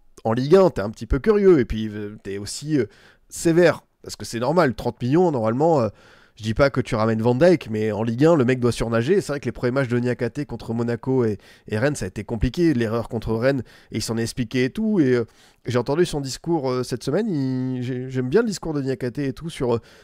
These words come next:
ce qu'il attend par rapport à, à sa réputa-, réputation, euh, à, à son prix.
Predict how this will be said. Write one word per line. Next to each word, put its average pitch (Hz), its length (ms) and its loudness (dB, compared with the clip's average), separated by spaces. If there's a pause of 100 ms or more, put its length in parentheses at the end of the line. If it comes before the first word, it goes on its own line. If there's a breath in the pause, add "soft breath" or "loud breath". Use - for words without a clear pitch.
ce - 100 -14
qu'il 131 200 2
attend 147 520 2
par 110 140 -2
rapport 113 320 -2
à, 104 120 -2 (260 soft breath)
à - 80 -8
sa - 160 -4
réputa-, 113 500 -8
réputation, 131 920 -4
euh, 104 60 -4 (300 soft breath)
à, 98 420 -6
à 117 60 -4
son 127 220 -6
prix. 202 260 -10